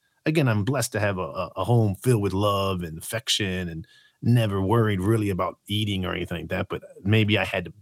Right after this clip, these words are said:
do this myself, or I had to put this responsibility on, on my own. I think sometimes that can help as well. But overall,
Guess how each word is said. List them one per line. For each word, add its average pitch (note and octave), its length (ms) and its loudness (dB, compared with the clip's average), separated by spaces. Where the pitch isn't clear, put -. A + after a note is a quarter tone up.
do A2 180 6
this G2 340 2
myself, F2 540 -2
or E2 100 -4
I - 20 -4
had F2+ 200 -2
to - 80 -4
put - 220 0
this A#2 220 4
responsibility F#2+ 720 2
on, F#2+ 100 2
on F2 60 0
my E2 180 -6
own. F#2+ 320 0
I - 40 -20
think C3 160 8
sometimes A#2+ 420 4
that B2+ 280 4
can A2 120 2
help F#2 220 2
as F2+ 120 0
well. F2+ 220 2
But G2 140 6
overall, D#3+ 560 6